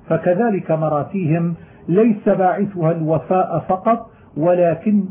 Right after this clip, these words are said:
الإيمان بشخصية المرثي والشعور بعظم الفاجعة فيه، فهي لا بد أن تجود كما جادت الأمداح ولا تضعف لضعف الباعث كما قال الشاعر.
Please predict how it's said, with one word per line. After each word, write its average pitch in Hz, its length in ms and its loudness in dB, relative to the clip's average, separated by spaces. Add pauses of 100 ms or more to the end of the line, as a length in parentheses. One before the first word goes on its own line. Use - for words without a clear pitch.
(160)
الإيمان 170 640 0
بشخصية 160 960 -4
المرثي 151 760 0 (320)
والشعور 185 880 0
بعظم 170 640 0
الفاجعة 143 960 -2 (100)
فيه، 107 120 -10 (560)
فهي 160 420 2
لا 160 160 0
بد 170 340 -4
أن 175 340 -2
تجود 160 420 -2
كما 151 460 -2
جادت 196 500 -2
الأمداح 156 720 -2 (380)
ولا 202 480 4 (140)
تضعف 175 460 -2
لضعف 156 540 -2
الباعث 151 580 0 (440)
كما 147 320 0
قال 127 400 -2
الشاعر. 117 540 -4